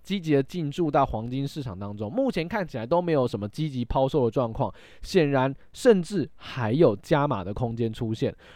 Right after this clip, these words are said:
所以我会认为说，这个市场目前的环境真的很诡谲，就是总体经济真的不是很好，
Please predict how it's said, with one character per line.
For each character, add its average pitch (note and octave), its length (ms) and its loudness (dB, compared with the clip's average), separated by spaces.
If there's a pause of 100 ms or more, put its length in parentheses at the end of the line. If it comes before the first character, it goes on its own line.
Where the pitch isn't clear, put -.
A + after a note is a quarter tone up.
所 - 120 0
以 D4+ 60 4
我 A3 80 10
会 G#3+ 140 8
认 A3 180 6
为 C#3+ 180 0
说， D#3+ 240 4
这 G3+ 120 -2
个 F#3+ 80 4
市 A3 260 -6
场 B2 220 -4
目 F3+ 260 0
前 D3+ 140 -2
的 B2 60 0
环 A#2 200 -2
境 D#3+ 160 -8
真 D#3+ 100 0
的 D3 60 -2
很 B2 180 -6
诡 G#2 220 -4
谲， F2+ 240 -14
就 F3+ 100 -6
是 G3+ 80 0
总 E3+ 200 -2
体 D#3+ 100 -2
经 D3+ 160 -6
济 E3 100 -2
真 D#3+ 140 0
的 C#3 100 6
不 B2+ 160 -2
是 F3+ 140 0
很 B2 220 -2
好， A#2+ 200 -2